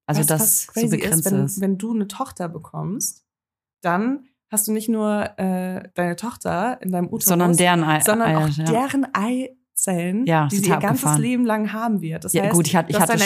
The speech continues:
Speaker 2: ein
Speaker 1: schon
Speaker 2: Enkelkind auch schon in deinem Uterus drin.
Speaker 1: Ja, stimmt. Ja, du, du kannst natürlich auch Penisse in dir drin haben.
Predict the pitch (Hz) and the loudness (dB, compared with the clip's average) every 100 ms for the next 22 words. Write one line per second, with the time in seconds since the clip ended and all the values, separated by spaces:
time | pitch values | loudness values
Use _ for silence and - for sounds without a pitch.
0 | 180 233 339 277 220 220 208 247 208 - | 2 0 0 -2 -4 -2 -2 0 2 2
1 | - 214 165 160 208 180 170 170 196 196 | 2 0 -2 0 2 2 0 -2 -4 -2
2 | 185 - - - 190 - 180 190 - - | -2 -4 -6 -10 -8 -4 2 2 2 0
3 | 180 156 151 - 175 180 180 180 185 180 | 2 2 0 -2 0 2 2 2 2 4
4 | 180 170 170 - 208 208 - 143 151 143 | 2 0 -2 0 2 2 2 2 2 2
5 | 139 147 151 151 139 151 147 - | 0 0 2 2 2 0 -2 -6